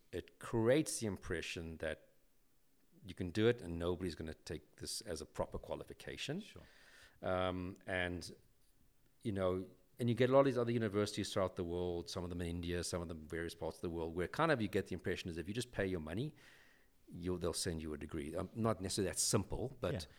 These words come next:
Speaker 1: it's not quite up to standards and expectations of if you went to University of Pretoria and, you
Speaker 2: Sure.
Speaker 1: know, Wits and, and other univer-, recognized, internationally recognized universities.
Speaker 2: Well, I haven't told you this. My psychology doctorate is arriving next week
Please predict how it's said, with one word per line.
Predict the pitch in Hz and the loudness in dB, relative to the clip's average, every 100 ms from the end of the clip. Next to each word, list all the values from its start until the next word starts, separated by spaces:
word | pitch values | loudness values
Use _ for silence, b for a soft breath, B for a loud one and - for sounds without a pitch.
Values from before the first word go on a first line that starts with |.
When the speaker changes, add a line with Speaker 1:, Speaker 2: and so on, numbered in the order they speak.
| b b - | b b -10
Speaker 1:
it's | - 98 101 | -6 -4 0
not | 107 110 | 0 0
quite | - 143 127 117 | 2 6 6 4
up | 123 | -2
to | 104 | -4
standards | - 110 104 92 | 2 4 4 2
and | 90 | -2
expectations | 90 - - 95 87 - 85 | -4 -4 -2 0 0 -2 -4
of | 90 85 | -4 -4
if | 82 | -4
you | 87 | -4
went | 85 80 | -4 -4
to | |
University | 87 80 82 - | -6 -6 -8 -12
of | |
Pretoria | - - 78 71 71 - - | -8 -4 -4 -4 -8 -10 -12
and, | 76 76 - | -12 -12 -10
you | 87 82 | -8 -6
Speaker 2:
Sure. | 73 | -8
Speaker 1:
know, | 78 - 90 | -10 -12 -10
Wits | 80 - - | -10 -8 -8
and, | 80 80 71 | -8 -10 -10
and | 85 | -10
other | 80 85 | -8 -8
univer-, | 78 80 80 87 | -6 -6 -6 -4
recognized, | 92 127 107 90 104 170 - B B B | 0 2 2 2 2 -2 -6 B B B
internationally | 107 107 104 113 - | -4 2 2 2 0
recognized | 98 92 95 90 80 - | 0 0 -2 -4 -6 -8
universities. | 80 73 - 73 - - | -8 -8 -10 -12 -12 -10
Speaker 2:
Well, | 131 | 2
I | |
haven't | 120 120 | 4 6
told | 98 104 | 8 6
you | 82 | 6
this. | 78 - | 0 2
My | 87 85 | 2 2
psychology | - 92 - 98 80 | 2 0 2 2 0
doctorate | 71 78 - 78 - | 0 -2 0 -6 -4
is | 67 | -4
arriving | 65 69 67 62 69 | -4 -4 -6 -6 -4
next | - | -4
week | - 131 | -4 -4